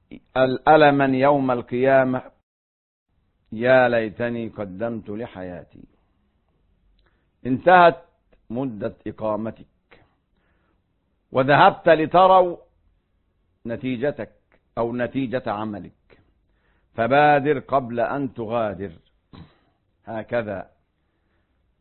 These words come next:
نصيحتي إليك. أكثر الصرخات ألما يوم القيامة يوم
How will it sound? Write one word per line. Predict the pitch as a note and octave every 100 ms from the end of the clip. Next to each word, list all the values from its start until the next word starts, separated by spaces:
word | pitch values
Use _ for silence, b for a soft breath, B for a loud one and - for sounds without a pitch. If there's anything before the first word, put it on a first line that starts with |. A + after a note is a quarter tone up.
| _ _
نصيحتي | A#2+ - C#3+ C3 E3+ C#3 C#3+
إليك. | - C3 C#3 A2+ - _ _ _ _ _ _ _ _ _ _ _ _ _ _ _ _ _ _ _ _ _ _ _ _ _ -
أكثر | G3+ - E3+ D#3
الصرخات | C#3 D#3 D3+ D3+ E3 F#3 F3+ F3+ _ _ _ _ -
ألما | D#3+ D#3 D3 C#3+ C#3+ C#3+ - _ _ _ _ -
يوم | C3 C#3+ C3 A#2+
القيامة | A#2 G#2 - A2+ A#2+ A#2 A2 G2+ - _ _ _ _ _ _ _ _ _ _ _ _ _ _ _ _ _ _ -
يوم | C#3+ F#3+ F#3+ E3+ B2+